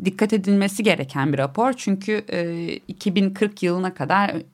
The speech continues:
işte dünyanın enerji görünümünün nasıl olacağından bahsediyor. Aslında biz Açık Radyo'da Michael Clare'ın yine çok atıfta bulunuyoruz bu makaleye ama gerçekten önemli bir makale.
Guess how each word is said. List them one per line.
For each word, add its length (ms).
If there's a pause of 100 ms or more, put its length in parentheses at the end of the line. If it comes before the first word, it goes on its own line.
(120)
işte 380
dünyanın 320
enerji 360
görünümünün 680
nasıl 260
olacağından 540
bahsediyor. 480 (600)
Aslında 440
biz 400
Açık 300
Radyo'da 580
Michael 460
Clare'ın 540
yine 200
çok 280
atıfta 380
bulunuyoruz 440
bu 40
makaleye 460
ama 180
gerçekten 420
önemli 280
bir 60
makale. 460